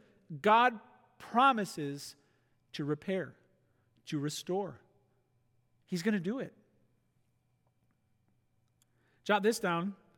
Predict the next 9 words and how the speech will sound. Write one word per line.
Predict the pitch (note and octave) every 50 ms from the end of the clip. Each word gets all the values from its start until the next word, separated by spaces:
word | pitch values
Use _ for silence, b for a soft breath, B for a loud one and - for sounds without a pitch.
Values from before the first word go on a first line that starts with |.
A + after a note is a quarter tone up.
| _ _ _ _ _ _ _ _ _
He | - A3 A3+
will | A3+ A#3+ A#3+
confirm. | A#3 - A#3 G#3 G3+ - - A#3+ A#3+ B3+ B3+ G#3 D3 A2+ G2 A2 - - _ _ _ _ _ _ _ _ _ _ _ _ _ _ _ _ _ _ _ _ -
Confirm | - G#3 G3 E3+ - A#3 B3 C4+ C#4+ B3+
means | A#3 A3 G#3+ G#3 G#3 F#3 -
to | - - - G#3 G3 F3+ F3 -
reinforce | E3 D#3+ G3 A#3 B3+ C4 C4 B3 A3 - - A#3+ B3 A3+ G#3 F#3+ - -
or | - F#3+ F3+ E3+
strengthen. | - - - G3+ G3+ G3+ G3 F#3 - - B2 G2+ G#2